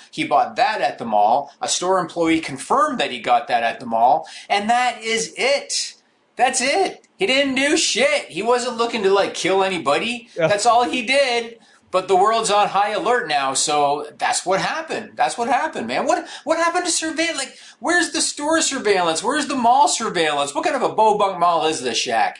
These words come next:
Speaker 2: W-, the, the shocking thing to me, and I guess, you know, I get to be up here in Canada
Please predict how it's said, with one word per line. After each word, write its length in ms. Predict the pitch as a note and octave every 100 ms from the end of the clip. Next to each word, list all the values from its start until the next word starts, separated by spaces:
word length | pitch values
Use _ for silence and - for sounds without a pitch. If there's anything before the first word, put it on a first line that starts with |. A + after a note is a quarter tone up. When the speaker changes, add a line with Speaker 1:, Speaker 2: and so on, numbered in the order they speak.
| _ _
Speaker 2:
W-, 360 | - F3 - F3+
the, 120 | G#3+
the 200 | E3 F#3+
shocking 520 | F3 G#3+ G#3+ A#3 F#3+
thing 200 | D#3 D3+ B2+
to 120 | C3+
me, 200 | C3 A2+
and 100 | A2
I 80 | A2
guess, 320 | A#2+ A#2 A#2+
you 80 | G2+
know, 80 |
I 140 | F#2+ G2
get 180 | G#2 -
to 80 |
be 180 | G2+ G#2+
up 160 | G#2 -
here 220 | A2 G2+
in 80 | F#2
Canada 440 | G#2 F#2+ F#2+ F2+